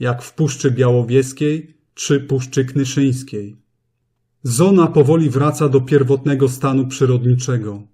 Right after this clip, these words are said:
zanim jeszcze tereny te zostały poddane silnej działalności człowieka.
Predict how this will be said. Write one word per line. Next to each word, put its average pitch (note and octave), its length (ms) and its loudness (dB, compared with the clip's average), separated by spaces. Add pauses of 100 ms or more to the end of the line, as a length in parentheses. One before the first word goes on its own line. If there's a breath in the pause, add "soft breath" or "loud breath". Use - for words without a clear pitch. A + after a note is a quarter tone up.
zanim C3+ 520 2
jeszcze C3+ 760 0
tereny C#3 420 4
te C#3+ 160 0
zostały C#3 460 0
poddane C3+ 520 0
silnej D#3 500 0
działalności C3 720 -2
człowieka. B2+ 640 -2